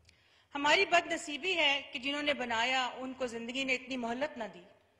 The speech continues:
और गुज़िश्ता सात दिहाइयों से किसी भी हुक्मरान ने इस चीज को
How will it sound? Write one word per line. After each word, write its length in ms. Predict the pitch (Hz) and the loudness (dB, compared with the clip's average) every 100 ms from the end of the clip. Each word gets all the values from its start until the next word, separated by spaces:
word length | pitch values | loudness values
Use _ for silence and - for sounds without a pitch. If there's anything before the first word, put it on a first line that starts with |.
| _ _ _ _ _ | _ _ _ _ _
और 300 | 240 302 311 277 | 2 4 2 -2
गुज़िश्ता 500 | 262 311 - 339 320 | -2 -2 0 2 2
सात 380 | - 294 330 320 | 4 6 6 4
दिहाइयों 440 | 339 285 294 392 320 | 0 2 2 2 0
से 200 | 233 208 - - _ _ _ _ | -6 -10 -18 -20 _ _ _ _
किसी 280 | 359 349 440 | 0 4 6
भी 120 | 440 359 | 6 2
हुक्मरान 600 | 349 285 269 262 277 262 | 0 2 4 6 4 0
ने 180 | 254 247 - - _ _ _ _ _ _ _ - | -4 -6 -16 -20 _ _ _ _ _ _ _ 0
इस 280 | 381 403 - | 2 2 -2
चीज 220 | 330 - | -4 2
को 120 | 320 | 2